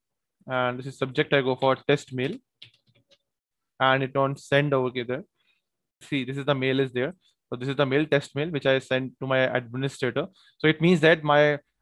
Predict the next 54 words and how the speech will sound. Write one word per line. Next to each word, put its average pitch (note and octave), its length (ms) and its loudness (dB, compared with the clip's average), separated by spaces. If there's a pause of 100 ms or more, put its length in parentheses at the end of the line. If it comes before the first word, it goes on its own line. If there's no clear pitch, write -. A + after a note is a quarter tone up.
(100)
Outlook C#3 320 0
is D#3 140 0
running D3 240 -2
fine, D3 280 -2
my D3+ 80 0
Exchange C3+ 300 -6
is C3+ 100 -6
running C3 240 -4
fine, C#3 300 -4 (300)
and B2+ 120 -4
this C3+ 80 -6
is C#3+ 120 -4
the D3 60 4
Exchange C#3 460 -2
control B2+ 320 -4
panel, B2 320 -2
or C#3 60 0
you B2+ 60 -4
can C3 120 -8
say - 100 -18
the C#3 60 2
Exchange C3 340 -2
admin C3 200 -8
center A#2+ 300 -4
through C3+ 140 -6
which D3 160 -2
we C#3 60 -6
can D#3 280 -4 (340)
manage B2+ 320 0
our A#2+ 140 0
Exchange. - 680 -10 (360)
So D#3+ 100 0
this D3 200 -2
is E3 120 4
the D#3+ 140 6
way B2 360 2 (100)
how C#3+ 140 4
we D3+ 80 2
can D3+ 240 -2
install C#3+ 340 0
Exchange C#3+ 340 -6
Server C#3+ 220 0
two C#3 60 -8
thousand C#3 260 0
nineteen C3+ 460 -2
in F3+ 240 2
Windows D3+ 320 2
Server, C3+ 260 -2 (240)
on E3+ 180 2
Windows D#3 300 0
Server C3+ 220 -2
two C3+ 80 -8
thousand B2+ 320 -4
nineteen. A2 400 -10